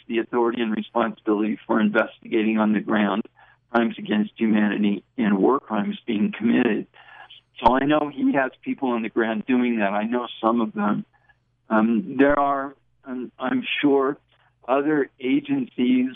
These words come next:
or non-governmental agencies that are collecting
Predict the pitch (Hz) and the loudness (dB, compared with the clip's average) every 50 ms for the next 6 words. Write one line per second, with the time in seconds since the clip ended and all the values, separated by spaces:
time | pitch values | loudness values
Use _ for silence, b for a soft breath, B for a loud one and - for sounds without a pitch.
0 | - 131 123 120 123 123 117 117 117 107 104 113 117 117 127 131 123 - 135 127 | -2 0 2 4 4 2 2 0 -2 -2 -2 0 0 0 0 0 -2 0 2 2
1 | 127 127 127 127 123 123 120 113 117 123 120 113 - - 131 113 - - 135 120 | 2 0 -2 -4 -4 -2 -4 -4 -4 -6 -8 -10 -10 -10 -10 -10 -6 -2 0 0
2 | 113 104 - 135 117 117 113 101 - - - 107 107 117 123 131 - - - 127 | 0 0 2 2 2 2 2 -2 -2 -2 0 2 2 2 2 0 -2 -6 -4 -4
3 | 120 113 113 110 - | -2 -2 -4 -8 -10